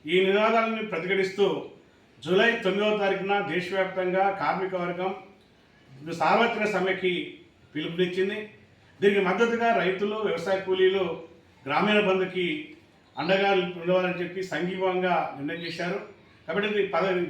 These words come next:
జూలై తొమ్మిదవ తారీఖు జరిగేటువంటి సార్వత్రిక సమ్మెలో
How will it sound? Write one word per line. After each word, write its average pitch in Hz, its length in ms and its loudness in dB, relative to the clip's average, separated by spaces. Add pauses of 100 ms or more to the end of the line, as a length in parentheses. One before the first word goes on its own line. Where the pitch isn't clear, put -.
జూలై 208 240 2
తొమ్మిదవ 196 360 -4
తారీఖు 202 220 -4
జరిగేటువంటి 180 800 -2 (420)
సార్వత్రిక 208 480 0
సమ్మెలో 190 640 0